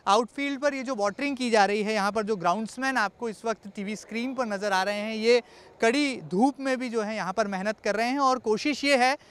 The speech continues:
कि इंदौर की जो क्रिकेटिंग तासीर है उसका यहाँ पर जो है नज़ारा पूरी तरह से क्रिकेट के दीवानों को देखने को मिले और इंडिया वर्सेस साउथ अफ्रीका का ये जो तीसरा टी ट्वेंटी मुकाबला है,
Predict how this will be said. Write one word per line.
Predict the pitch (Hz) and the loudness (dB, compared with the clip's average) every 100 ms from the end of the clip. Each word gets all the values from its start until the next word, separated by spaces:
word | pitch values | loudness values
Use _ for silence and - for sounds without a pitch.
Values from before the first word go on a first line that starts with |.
| - _ | -20 _
कि | 240 247 | 0 0
इंदौर | 214 196 208 208 233 269 | 0 -2 2 4 4 2
की | 269 277 285 | -2 -4 -4
जो | 214 240 | -2 -2
क्रिकेटिंग | 254 220 202 240 269 262 | -2 -4 -2 -2 -2 -2
तासीर | - 190 - 269 294 | 0 -2 -2 0 2
है | 220 185 - _ _ _ | 4 4 2 _ _ _
उसका | 233 208 - | -6 -2 2
यहाँ | 302 233 202 | 2 2 0
पर | 214 233 | -2 -4
जो | 208 | -4
है | 202 220 | -4 -2
नज़ारा | 196 165 175 180 214 | -4 0 0 4 2
पूरी | 214 214 220 | 2 -4 -8
तरह | 214 185 | -6 -6
से | 196 220 | -6 -6
क्रिकेट | 208 180 208 | -8 -6 -6
के | - 202 | -4 -6
दीवानों | 165 165 180 220 | -2 0 0 -4
को | 226 | -6
देखने | 185 180 214 | -6 -6 -8
को | 214 | -8
मिले | 208 220 311 - - - | -4 0 0 -2 -8 2
और | 208 254 | 4 4
इंडिया | 254 - 208 214 254 | 0 -6 -4 0 2
वर्सेस | 254 220 254 226 | 2 -2 -8 -4
साउथ | 190 196 208 | -2 -2 -4
अफ्रीका | 190 220 208 233 | -6 -6 0 0
का | 226 | 0
ये | 226 220 | -4 -4
जो | 220 | -6
तीसरा | - 226 - 262 | -6 -6 0 0
टी | 254 240 | 0 -6
ट्वेंटी | 226 226 214 | -6 -6 -6
मुकाबला | 226 214 220 202 208 | -6 2 2 4 2
है, | 165 202 | 2 -2